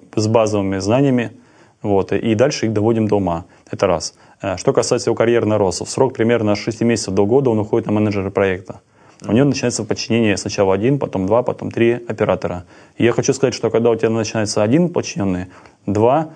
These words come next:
и три, ты начинаешь очень серьёзно переосмысливать, э, как ты работаешь. Потому что бизнес начинает делаться уже не тобой, а людьми, которые,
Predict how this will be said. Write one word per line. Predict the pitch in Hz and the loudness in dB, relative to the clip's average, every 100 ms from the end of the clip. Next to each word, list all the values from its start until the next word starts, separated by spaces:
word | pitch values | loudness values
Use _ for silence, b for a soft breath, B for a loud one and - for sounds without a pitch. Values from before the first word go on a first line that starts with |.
| - | -12
и | 98 | -6
три, | 104 139 151 | 0 2 2
ты | 127 - | -2 -6
начинаешь | 135 - 131 120 - | -4 0 0 0 0
очень | 135 131 | -2 0
серьёзно | 127 139 131 104 | 0 2 2 0
переосмысливать, | 90 107 101 120 135 107 - - | 0 0 2 0 -2 -4 -8 -8
э, | 107 98 - | -4 -4 0
как | 127 127 | 0 0
ты | 117 113 | 2 2
работаешь. | 107 110 107 90 - _ b b b - | 4 2 0 -4 -12 _ b b b -6
Потому | 104 120 | 0 0
что | - | 0
бизнес | 107 113 165 139 | 0 2 2 0
начинает | 104 - 117 107 | -2 0 0 2
делаться | 120 120 - 110 | 2 2 0 0
уже | 107 | 2
не | 107 | 2
тобой, | 107 107 151 175 B B - | 2 2 2 0 B B -2
а | 113 | 0
людьми, | 117 117 113 | 2 2 2
которые, | 101 - 110 101 95 | 0 0 2 2 2